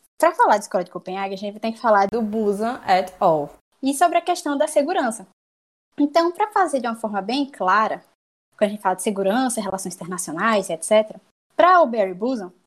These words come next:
a segurança seria ligada à questão da sobrevivência. E isso é muito importante pra gente perceber toda a narrativa e todo o discurso que vai ser construído nessa história dos Estados Unidos. Então, entender essa questão da relação entre segurança e sobrevivência é muito importante,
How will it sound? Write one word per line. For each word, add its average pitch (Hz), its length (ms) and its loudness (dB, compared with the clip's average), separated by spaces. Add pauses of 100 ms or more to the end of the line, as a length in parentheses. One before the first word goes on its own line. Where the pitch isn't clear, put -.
(220)
a 233 100 -4
segurança 247 680 -4
seria 240 400 -2
ligada 226 500 -2
à 247 140 -4
questão 262 280 -8
da 240 100 0
sobrevivência. 247 840 -2 (280)
E 277 120 2
isso 320 120 2
é 359 40 4
muito 403 180 0
importante 285 380 -2
pra 269 120 0
gente 262 280 -4
perceber 240 400 -2
toda 285 240 4
a 339 40 4
narrativa 285 540 -2
e 240 40 -8
todo 262 160 -4
o 254 40 -10
discurso 247 380 -8
que 226 80 -8
vai 226 80 -2
ser 226 140 -6
construído 208 580 -2
nessa 208 240 -4
história 202 260 0
dos 202 80 -6
Estados 196 300 -2
Unidos. 277 340 -6 (560)
Então, 320 300 2
entender 349 260 0
essa 370 160 4
questão 277 380 2
da 226 280 2 (200)
relação 254 420 0
entre 214 160 -8
segurança 269 460 -2
e - 40 -12
sobrevivência 190 680 -6
é 190 40 -2
muito 190 160 -6
importante, 240 640 -2